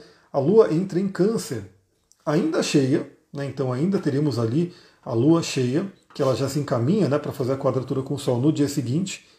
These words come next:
e virar Lua minguante. Olha que interessante, se você tem coisas do passado, se você tem relacionamentos do passado não resolvidos,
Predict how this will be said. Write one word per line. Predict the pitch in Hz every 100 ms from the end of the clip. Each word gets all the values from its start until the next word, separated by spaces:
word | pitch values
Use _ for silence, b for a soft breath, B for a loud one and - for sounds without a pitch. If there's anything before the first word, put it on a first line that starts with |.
| b
e | 175
virar | 147 127
Lua | 117 123
minguante. | 180 143 - - - _ _ _ _ _ _ _ - -
Olha | 165
que | -
interessante, | 202 190 185 147 113 - B B B B B B
se | - 262
você | 294 -
tem | 220 220
coisas | - 165 156 120
do | 120
passado, | - - - 120 113 113 - _ _ b b
se | - 131
você | 120
tem | 156 180
relacionamentos | 165 170 170 156 143 143 139
do | 135
passado | 147 143 143 117 120
não | 120 139 170
resolvidos, | 156 147 160 113 123 117 123 -